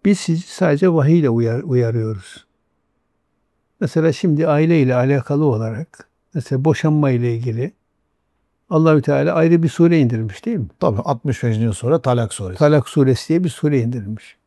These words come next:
Speaker 2: Adı boşanma olan bir sure yani.
Speaker 1: Heh, a-, boşanma, adı boşanma, adı talak olan bir sure.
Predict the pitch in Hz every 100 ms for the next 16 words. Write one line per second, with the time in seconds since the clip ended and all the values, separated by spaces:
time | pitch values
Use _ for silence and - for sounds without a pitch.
0 | _ _ 151 117 180 135 - 131 135 123
1 | 131 165 143 135 123 113 98 139 85 -
2 | - 147 139 139 127 139 143 143 127 131
3 | 147 139 117 143 127 135 151 127 139 151
4 | 135 123 135 139 120 - 120 110